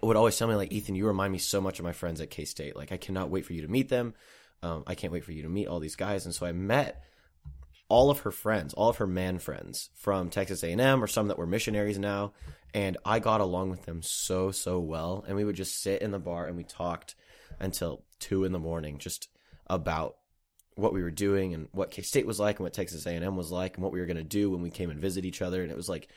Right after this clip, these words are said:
just an immediate friendship hitting it off. And it was kind of a surreal moment because you realize,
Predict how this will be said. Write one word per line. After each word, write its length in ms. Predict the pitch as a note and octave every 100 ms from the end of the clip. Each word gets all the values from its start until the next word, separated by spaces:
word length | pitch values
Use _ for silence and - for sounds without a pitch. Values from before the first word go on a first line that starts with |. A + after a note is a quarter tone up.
| -
just 180 | A#2+ A2+
an 80 | F#2+
immediate 400 | G2 A2 A2+ -
friendship 400 | - G#2 F#2+ F2
hitting 260 | F#2+ F2+
it 60 | E2+
off. 260 | E2+ D#2
And 60 | F#2
it 60 | E2
was 240 | G2+ - - - - - - - - -
kind 180 | B2+
of 80 | D#3
a 240 | A2 D#2+ - -
surreal 480 | - A2 G#2+ C3
moment 320 | G#2+ A2+ A2 E2
because 300 | - G2 F2
you 100 | F2
realize, 600 | A2 A#2 F#2+ F2 -